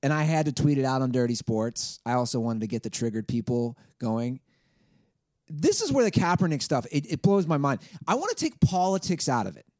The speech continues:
Let's take all that shit out of it. I don't care about that stuff. I'm talking about winning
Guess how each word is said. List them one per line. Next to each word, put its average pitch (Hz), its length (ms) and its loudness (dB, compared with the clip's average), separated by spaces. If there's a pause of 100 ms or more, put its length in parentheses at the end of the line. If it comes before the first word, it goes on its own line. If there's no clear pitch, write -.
(680)
Let's 156 160 0
take 226 220 4
all 185 180 6
that 220 120 2
shit 208 140 0
out 139 180 0
of 104 100 -8
it. 76 100 -20 (720)
I 208 120 0
don't 320 180 -4
care 156 180 0
about 135 260 0
that 127 160 0
stuff. 143 240 -2 (240)
I'm 175 120 0
talking 214 260 2
about 165 240 2
winning 214 540 2